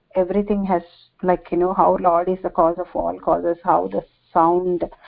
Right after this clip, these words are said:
how different senses, uh, have come. Uh, so people think that, uh, engaging in, uh, uh, in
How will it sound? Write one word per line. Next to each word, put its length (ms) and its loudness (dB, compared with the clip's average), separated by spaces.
how 220 4
different 460 -6
senses, 360 -14
uh, 180 -12
have 220 -6
come. 360 -4
Uh, 200 2
so 60 0
people 340 2
think 280 -2
that, 340 0
uh, 360 2
engaging 840 2
in, 420 -8
uh, 500 -2
uh, 360 0
in 320 -8